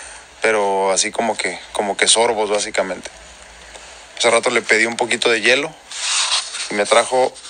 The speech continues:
medio vasito de hielo en este vasito. Pero déjenme decirles que en este momento esto me sabe a gloria.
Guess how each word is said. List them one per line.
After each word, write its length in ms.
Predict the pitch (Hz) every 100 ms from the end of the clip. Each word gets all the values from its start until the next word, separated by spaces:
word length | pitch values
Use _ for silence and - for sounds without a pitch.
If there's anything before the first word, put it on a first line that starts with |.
| - - -
medio 540 | 127 113 123 135 147
vasito 460 | 127 113 - 156 - - - - - - - - - - - -
de 180 | 120 117
hielo 260 | 117 135
en 100 | 131
este 240 | 120 117 120
vasito. 440 | 107 104 104 - - - - - - - - - - -
Pero 120 | 113
déjenme 320 | 113 147 143
decirles 440 | 120 120 135 147
que 120 | - 110
en 100 | 110
este 260 | 123 -
momento 580 | 139 117 120 131 135 190 - - - - - - - - - -
esto 320 | - 147 - 165
me 120 | 135
sabe 260 | 117 120
a 40 | 120
gloria. 360 | 107 107 101